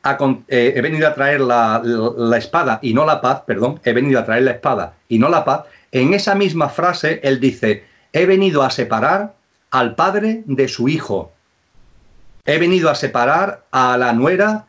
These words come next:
de su suegra". Y más adelante, en ese capítulo, no en el veinticinco de Mateo, sino en el veinticuatro, cuando habla del final de esta generación, de los momentos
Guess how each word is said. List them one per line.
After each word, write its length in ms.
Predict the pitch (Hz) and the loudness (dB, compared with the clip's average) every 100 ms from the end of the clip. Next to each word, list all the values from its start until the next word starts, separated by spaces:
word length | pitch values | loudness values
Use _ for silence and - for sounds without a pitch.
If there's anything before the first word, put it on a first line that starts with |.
| - | -2
de 180 | 135 131 | 0 0
su 140 | 127 | -2
suegra". 580 | - 147 147 104 87 85 _ _ _ _ - - - | -2 -2 0 -2 -4 -8 _ _ _ _ -20 -20 -8
Y 500 | 147 139 131 139 - _ | 0 2 2 0 -6 _
más 340 | 127 170 190 | 0 2 0
adelante, 800 | 196 180 175 190 185 180 180 196 - _ | -2 0 0 0 -2 0 0 -2 -8 _
en 180 | 117 131 | -2 0
ese 240 | 135 165 | 0 -2
capítulo, 720 | 151 147 175 - 131 120 117 - _ _ - | -2 -2 -4 0 2 2 0 -8 _ _ -2
no 220 | 113 147 | 2 4
en 160 | 170 | 4
el 100 | 160 | 2
veinticinco 680 | 147 143 127 117 160 156 139 | 2 2 2 0 0 0 2
de 80 | 131 | 2
Mateo, 420 | 123 123 160 127 | 2 2 2 2
sino 280 | 107 139 123 | 0 0 2
en 120 | 117 | 2
el 120 | 113 110 | 2 2
veinticuatro, 800 | 107 101 98 165 180 143 214 - - - _ | 0 -2 0 0 2 0 -2 -6 -20 -20 _
cuando 360 | - 135 127 127 | 0 2 2 2
habla 320 | 156 185 190 | 2 2 0
del 240 | 165 151 - | 0 -2 0
final 420 | 135 123 180 160 | 0 0 0 0
de 60 | |
esta 240 | 139 - 123 | -2 -2 -4
generación, 640 | 123 110 104 - 160 175 | 0 0 0 0 0 2
de 100 | 156 | 2
los 160 | 123 113 | 2 0
momentos 600 | 104 113 170 175 135 107 | -2 0 0 0 -2 -4